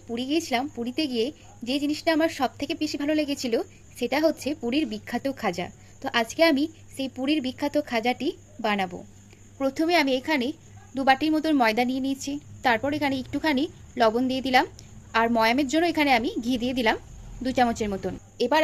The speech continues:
আমি ভালো করে ময়ামটা মাখিয়ে নেব। এবারে আমি অল্প অল্প জল দিয়ে ময়দাটা মেখে নেব। তো আমার এখানে ময়দাটা মাখা হয়ে গেছে। ময়দার ডোটা খুব বেশি শক্ত বা খুব বেশি নরম করা যাবে না, মাঝারি মতন রাখতে হবে, যেভাবে আমরা লুচি তৈরি করি সেরকম। এটা কিছুক্ষণের জন্য ঢেকে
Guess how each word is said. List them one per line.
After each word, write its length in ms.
আমি 100
ভালো 240
করে 160
ময়ামটা 380
মাখিয়ে 400
নেব। 100
এবারে 280
আমি 100
অল্প 140
অল্প 120
জল 160
দিয়ে 140
ময়দাটা 440
মেখে 280
নেব। 100
তো 100
আমার 180
এখানে 240
ময়দাটা 360
মাখা 220
হয়ে 180
গেছে। 220
ময়দার 400
ডোটা 280
খুব 100
বেশি 260
শক্ত 240
বা 140
খুব 180
বেশি 220
নরম 180
করা 260
যাবে 200
না, 60
মাঝারি 340
মতন 260
রাখতে 260
হবে, 220
যেভাবে 280
আমরা 180
লুচি 260
তৈরি 200
করি 180
সেরকম। 320
এটা 180
কিছুক্ষণের 500
জন্য 160
ঢেকে 200